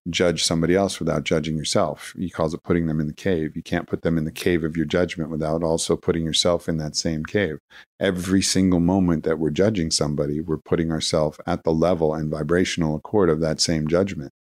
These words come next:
So every time I was in judgment of Ricky for just partying and having the best time ever, I'm judging myself in the same way. I'm actually bringing myself down to the same level of judgment that I'm projecting upon to him.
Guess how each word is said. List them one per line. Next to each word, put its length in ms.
So 140
every 300
time 280
I 120
was 180
in 100
judgment 380
of 100
Ricky 280
for 180
just 320
partying 580
and 80
having 300
the 80
best 280
time 280
ever, 320
I'm 400
judging 400
myself 480
in 80
the 80
same 320
way. 220
I'm 180
actually 520
bringing 400
myself 560
down 300
to 60
the 100
same 340
level 280
of 100
judgment 480
that 80
I'm 100
projecting 460
upon 320
to 60
him. 380